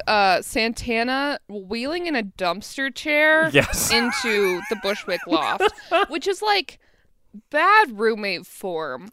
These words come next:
Speaker 1: honestly.
Speaker 2: <laughs> Well,
Speaker 1: You know,
Speaker 2: the
Speaker 1: I've had
Speaker 2: yeah.
Speaker 1: roommates in the past who are, like,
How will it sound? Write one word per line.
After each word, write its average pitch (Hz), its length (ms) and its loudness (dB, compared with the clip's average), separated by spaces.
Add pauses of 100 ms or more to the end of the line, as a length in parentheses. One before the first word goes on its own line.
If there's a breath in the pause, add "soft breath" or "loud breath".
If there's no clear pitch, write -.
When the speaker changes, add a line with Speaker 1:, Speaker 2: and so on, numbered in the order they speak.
(120)
Speaker 1:
honestly. 196 800 2
Speaker 2:
<laughs> 381 60 0 (160)
Well, 285 200 8 (160)
Speaker 1:
You 302 80 -6
know, 330 180 -2
Speaker 2:
the 233 300 4
Speaker 1:
I've 320 200 4
had 440 160 -4
Speaker 2:
yeah. 359 60 -4
Speaker 1:
roommates 339 300 -4
in 339 80 -8
the 262 80 -6
past 202 580 -2
who 269 220 -6
are, 240 120 -2
like, 220 200 -8